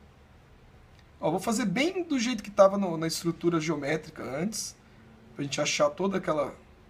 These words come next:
quina, né? Daí, ó que legal aqui, ó, ele separa a costela das costas, tá vendo? Isso aqui é músculo das costas, isso aqui ainda é costela. Então, ó, aquela, aquele começo do abdômen que eu falei, que é um plano inclinado pra, pra fora,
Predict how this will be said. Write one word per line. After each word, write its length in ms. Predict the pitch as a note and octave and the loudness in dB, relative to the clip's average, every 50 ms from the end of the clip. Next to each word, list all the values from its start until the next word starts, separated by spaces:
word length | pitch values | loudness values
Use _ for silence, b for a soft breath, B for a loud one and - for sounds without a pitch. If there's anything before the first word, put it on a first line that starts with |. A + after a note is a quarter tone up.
| - - - - - - | -20 -20 -20 -20 -20 -20
quina, 420 | - - C3+ C3+ C3+ D3+ F#3+ C4 D4+ - - - - - - - - - - - - - - - - - - - - - - - | -18 -14 -12 -10 -6 -6 -6 -6 -6 -10 -18 -20 -20 -20 -20 -20 -20 -20 -20 -20 -20 -20 -20 -20 -20 -20 -20 -20 -20 -20 -20 -18
né? 100 | - - - - - - B B B B B - | -18 -18 -18 -18 -20 -20 B B B B B 2
Daí, 120 | F3+ G#3+ | 6 6
ó 100 | A#3+ B3 | 8 6
que 80 | A#3+ B3+ | 6 2
legal 320 | A#3 G#3+ G3 G3 F#3 F#3 | 0 4 6 6 6 6
aqui, 300 | E3+ - - - F#3 F3+ | 4 2 -2 -4 0 0
ó, 100 | F3 - - | 0 0 0
ele 160 | F#3 F3+ F#3+ | -2 -2 -2
separa 520 | - - G#3 G3+ - - G3+ G#3 A3+ A#3+ | 0 0 0 -2 6 8 10 10 10 8
a 160 | G#3+ - F#3 F#3 | 4 2 -2 -4
costela 500 | - G#3+ - - - - G#3 G#3+ A3+ A#3 | -4 -4 -2 -2 0 2 4 4 4 4
das 220 | A3 A#3 - - | 2 0 -2 -2
costas, 460 | - - F3+ G#3 G#3+ - - - B2+ | 0 4 4 4 4 2 -4 -8 -10
tá 80 | - D3+ | -4 -2
vendo? 160 | F3+ G3+ G3+ | 0 0 0
Isso 240 | G3+ G#3+ G3 - A3 | 0 -2 -2 -2 -2
aqui 420 | - - - G#3 C4+ D#4 B3+ - - - B B B B B B - | -4 -2 0 0 2 2 0 -2 -6 -12 B B B B B B 0
é 80 | F3 | 2
músculo 380 | F3+ F#3+ G#3 A3 G#3 - B3 A#3 | 2 4 2 2 0 -2 -2 0
das 220 | G#3+ - - - | 2 2 2 2
costas, 360 | - F#3 - - - - E3 | 4 6 6 6 4 2 -4
isso 160 | E3+ E3+ - G#3+ | -4 -2 0 0
aqui 280 | F#3+ G3+ - A3 A#3 | 0 0 -2 -2 0
ainda 240 | A3+ A#3 A#3+ A3+ A#3+ | 0 0 0 0 -2
é 40 | A#3 | -2
costela. 480 | - B3 - - - F3+ F3+ F3 - - - - - - - - - - - - - - - - - - - - - - - - - | -2 -4 -6 0 2 2 2 2 -2 -6 -12 -20 -20 -20 -20 -20 -20 -20 -20 -20 -20 -20 -20 -20 -20 -20 -20 -20 -20 -20 -20 -20 -10
Então, 200 | - - G#3 A3+ | -4 0 2 2
ó, 180 | G#3 F3 D#3 - - - - - - - - - - - - - - - - | 2 2 0 -4 -8 -14 -20 -20 -20 -20 -20 -20 -20 -20 -20 -20 -20 -10 -8
aquela, 440 | - C#3 - - E3 E3+ E3+ D3+ - | -8 -6 0 2 4 4 4 4 2
aquele 240 | D3 - F3 F3 | 0 -2 -2 -2
começo 360 | E3+ - F#3+ F3+ F3+ F#3 F3+ - | 0 0 0 2 2 0 0 0
do 60 | F#3 | -2
abdômen 520 | E3+ E3+ E3+ C#3+ D3+ D#3+ E3+ F#3+ A#3+ C4 G3+ | -2 -2 -2 0 2 2 2 2 2 -2 -4
que 60 | F#3 | -6
eu 40 | E3 | -6
falei, 260 | - D3+ D3 D#3+ F#3 | -6 -4 -2 -2 0
que 100 | F#3 G3 | 0 -2
é 40 | E3 | -2
um 60 | D#3+ | -2
plano 240 | - - D#3+ D#3 D#3 | -4 -4 -4 -4 -4
inclinado 480 | D#3 - - D3 D3 D3 C#3+ C#3 C#3+ | -6 -10 -12 -8 -4 -2 -2 -2 -2
pra, 180 | C3+ C#3+ C#3 B2+ | -4 -4 -4 -4
pra 300 | - - - - C#3 - | -6 -10 -14 -12 -10 -10
fora, 600 | - - - G#2+ A2+ B2+ C3+ D3 F#3 B3 C4+ | -10 -10 -8 -6 -2 0 2 4 4 2 2